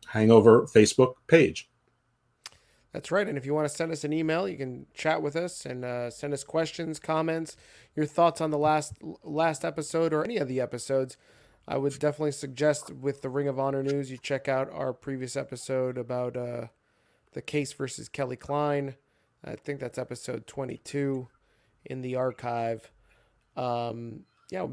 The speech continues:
Speaker 2: definitely worth a listen, guys. Um,
Speaker 1: Happy Halloween, everyone.
Speaker 2: And happy Halloween. Ha-, hope you're safe. Hope, uh, you know, your costume arrived in time. I heard there was a lot of issues getting costumes.
Speaker 1: I hope you stay evil, my friends.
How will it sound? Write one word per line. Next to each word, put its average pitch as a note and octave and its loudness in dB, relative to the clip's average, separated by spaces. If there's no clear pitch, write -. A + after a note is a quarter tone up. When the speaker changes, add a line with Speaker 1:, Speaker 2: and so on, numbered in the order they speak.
Speaker 2:
definitely F#3 -4
worth F#3+ -6
a F#3 -8
listen, G#3 -6
guys. - -10
Um, C#3 -4
Speaker 1:
Happy D#3+ 2
Halloween, C#3+ 12
everyone. F#2+ 2
Speaker 2:
And G3+ 0
happy B3 -4
Halloween. G#3+ -4
Ha-, E3 -8
hope G#3 -6
you're D#3 -2
safe. G3 -2
Hope, F#3+ -8
uh, D3+ 0
you C#3+ -4
know, C3+ -4
your C#3 -8
costume F#3 0
arrived F3 2
in E3 -6
time. E3+ -4
I D3 -6
heard F#3+ -4
there F#3+ -4
was F3 -8
a D#3+ -10
lot D#3 -2
of D#3 0
issues D3 -4
getting C3+ -4
costumes. - -12
Speaker 1:
I A2 4
hope C#3 10
you C#3 6
stay B2+ 10
evil, B2 12
my F#2 6
friends. F#2 -4